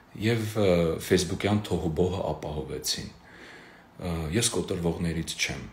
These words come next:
Երբ որ վարչապետները լրագրողներ էին, այդ ժամանակ Անդրեն արդեն շատ հայտնի երգիչ էր։ Եվ գրում էր, ինքն էլ էր գրում, իրենց թերթիկներն էլ էին գրում իմ մասին։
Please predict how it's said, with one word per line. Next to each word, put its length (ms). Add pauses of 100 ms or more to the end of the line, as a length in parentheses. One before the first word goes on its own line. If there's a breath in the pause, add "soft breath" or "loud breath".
(760 loud breath)
Երբ 240
որ 380
վարչապետները 720
լրագրողներ 680
էին, 260 (160)
այդ 160
ժամանակ 480
Անդրեն 400
արդեն 340 (240)
շատ 360
հայտնի 280
երգիչ 460
էր։ 180 (640 loud breath)
Եվ 180
գրում 360
էր, 260
ինքն 260
էլ 100
էր 120
գրում, 260
իրենց 260
թերթիկներն 640
էլ 140
էին 180
գրում 240
իմ 160
մասին։ 400